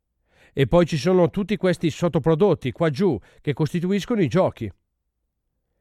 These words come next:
Ciò costituisce una divisione molto marcata tra le due cose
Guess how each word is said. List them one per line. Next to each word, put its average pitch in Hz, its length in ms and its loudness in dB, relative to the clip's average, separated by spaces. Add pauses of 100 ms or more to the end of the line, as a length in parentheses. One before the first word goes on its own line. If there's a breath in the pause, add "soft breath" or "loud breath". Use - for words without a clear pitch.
(280)
Ciò 202 180 4
costituisce 170 600 0
una 151 120 2
divisione 151 460 0
molto 160 300 2
marcata 175 480 0
tra 143 160 -2
le 127 100 0
due 117 160 -4
cose 107 480 -2